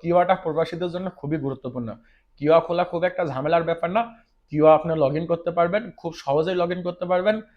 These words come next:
আপনি কিউআর প্ল্যাটফর্মে ঢুকে একটা ভ্যালিড ফোন নাম্বার, আপনার, আহ, আকামার নাম্বার এবং পাশাপাশি একটা Gmail নাম্বার দিলে পরেই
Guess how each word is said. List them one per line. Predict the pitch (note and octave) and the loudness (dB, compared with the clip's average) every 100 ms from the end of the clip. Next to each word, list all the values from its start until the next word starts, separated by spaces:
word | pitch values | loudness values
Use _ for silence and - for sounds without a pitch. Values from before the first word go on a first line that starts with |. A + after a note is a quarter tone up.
| _ _ - | _ _ -6
আপনি | C3 D3+ | -6 -6
কিউআর | D3+ D#3 D#3 | -2 2 2
প্ল্যাটফর্মে | D#3 D3+ D#3+ E3 F3 | 4 0 0 -4 -4
ঢুকে | D3 D3 G3 G3+ - | -4 -4 -6 -8 -8
একটা | B2+ D3 | -4 -2
ভ্যালিড | B2+ B2+ C#3 D#3 | -2 -2 -4 -6
ফোন | - D#3 | -6 -4
নাম্বার, | E3 F3 G3 G3 - _ _ - | -4 0 -2 -4 -16 _ _ -6
আপনার, | B2+ C#3 C3+ | -4 -2 0
আহ, | B2+ A#2+ A#2 A2 - | 2 2 2 -2 -6
আকামার | C3 C3+ D3+ | -6 -2 -2
নাম্বার | D#3 D#3 D#3+ D3+ - | 0 0 2 0 0
এবং | C3+ C#3+ D3 | -8 -8 -6
পাশাপাশি | C#3+ E3+ F3+ - | -6 -6 -6 -8
একটা | D#3+ D3 | -8 -6
Gmail | B2 D3 D#3+ | -6 -4 -4
নাম্বার | E3 E3+ | -4 -4
দিলে | D#3+ E3 | -4 -4
পরেই | E3 E3+ | -4 -4